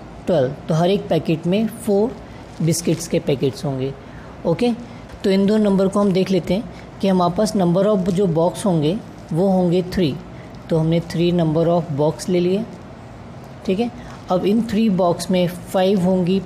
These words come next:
पेस्ट्रीज और हर एक बॉक्स में फ़ोर होंगे बिस्किट्स के पैकेट, ओके। अगर हम ट्वेल्व और फ़िफ़्टीन को आपस में ऐड कर दें,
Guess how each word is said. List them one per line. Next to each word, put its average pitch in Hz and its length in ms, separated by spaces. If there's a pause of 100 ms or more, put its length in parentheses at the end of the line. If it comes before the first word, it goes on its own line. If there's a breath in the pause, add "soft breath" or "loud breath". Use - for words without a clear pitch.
पेस्ट्रीज 165 640 (1800)
और 170 180
हर 165 140
एक 190 200
बॉक्स 165 340
में 156 240 (260)
फ़ोर 190 220
होंगे 165 420 (380)
बिस्किट्स - 500
के 170 120
पैकेट, 135 420 (500)
ओके। 233 220 (360 loud breath)
अगर 160 200
हम 214 260 (300)
ट्वेल्व 208 600
और 208 60
फ़िफ़्टीन 220 560
को 196 240
आपस 180 460
में 196 100
ऐड 160 420
कर 139 200
दें, 135 180